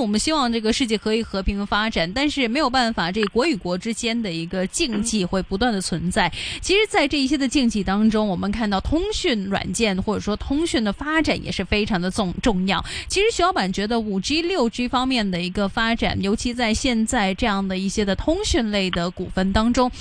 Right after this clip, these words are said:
Speaker 1: 会不会有哪一些最有潜力，有可能在未来会被美国继续盯上呢？
Speaker 2: 以美-，美資呢，響
Speaker 1: 係。
Speaker 2: A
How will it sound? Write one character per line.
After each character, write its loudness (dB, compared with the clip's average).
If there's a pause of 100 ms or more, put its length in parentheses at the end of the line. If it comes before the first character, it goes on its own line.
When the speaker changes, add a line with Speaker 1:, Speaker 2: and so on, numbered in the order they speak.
(140)
Speaker 1:
会 4
不 0
会 -4
有 -2
哪 -4
一 -4
些 -4
最 -4
有 -2
潜 -4
力， 0
有 2
可 -2
能 0
在 2
未 2
来 -2
会 0
被 0
美 -2
国 0
继 -2
续 -4
盯 -2
上 0
呢？ -12 (2250)
Speaker 2:
以 2 (1600)
美-， 4
美 0 (100)
資 2
呢， 2 (220)
響 -6 (120)
Speaker 1:
係。 -6
Speaker 2:
A -4